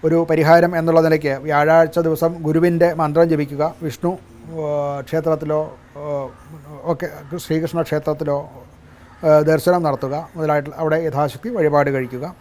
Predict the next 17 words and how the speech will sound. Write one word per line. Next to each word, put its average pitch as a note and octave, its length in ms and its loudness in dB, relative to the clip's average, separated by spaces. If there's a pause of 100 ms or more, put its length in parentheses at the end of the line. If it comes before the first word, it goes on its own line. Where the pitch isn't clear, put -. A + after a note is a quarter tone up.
(640)
ആ, C3+ 340 -2
അതുപോലെ F3+ 280 2
തന്നെ F3+ 140 0
സാത്വികമായിട്ടുള്ള F#3 920 0
രീതിയിൽ D#3+ 400 0
ഉള്ള E3+ 320 0
വാക്ക് D#3 500 2 (220)
പ്രയോഗിക്കാൻ, D3 720 0 (100)
ആ, A#2 640 -12 (480)
പ്രത്യേകം E3+ 340 0
ശ്രദ്ധിക്കണം. D#3 520 0
അത് D3+ 120 2
ആ D3+ 180 4
പ്രവൃത്തി D#3+ 500 0 (560)
അങ്ങനെ D#3+ 220 -2
ചെയ്തു E3 220 0
കഴിഞ്ഞാൽ C#3+ 400 2